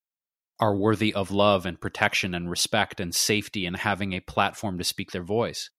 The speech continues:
But if someone's like, "No, no, no, I actually, I don't believe that women are equal to men or black people or brown people or animals or the earth has rights." Like,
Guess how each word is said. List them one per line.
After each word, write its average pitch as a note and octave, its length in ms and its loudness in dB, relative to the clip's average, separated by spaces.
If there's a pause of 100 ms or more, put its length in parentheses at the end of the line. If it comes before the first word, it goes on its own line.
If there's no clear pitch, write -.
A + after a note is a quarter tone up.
(500)
But A2+ 80 4
if A2+ 80 2
someone's B2+ 380 4
like, A2+ 120 2
"No, B2+ 200 4
no, A#2 160 4
no, G2 160 -10
I A2 100 2
actually, A2 380 0 (500)
I A2 80 0
don't G#2+ 160 2
believe G2 300 0
that F2+ 220 -2 (440)
women G2+ 320 -2
are F#2+ 100 0
equal F#2 260 -4
to F2+ 80 -2
men F2 200 -6
or E2+ 60 -6
black E2+ 280 -2
people F2+ 300 -6
or F2 60 -6
brown F2+ 260 -4
people E2+ 320 -8
or F2 80 -4
animals F2+ 480 -6
or F2+ 100 -6
the F2 100 -6
earth F#2+ 240 -6
has E2+ 260 -4
rights." F2 340 -4
Like, F#2+ 80 -6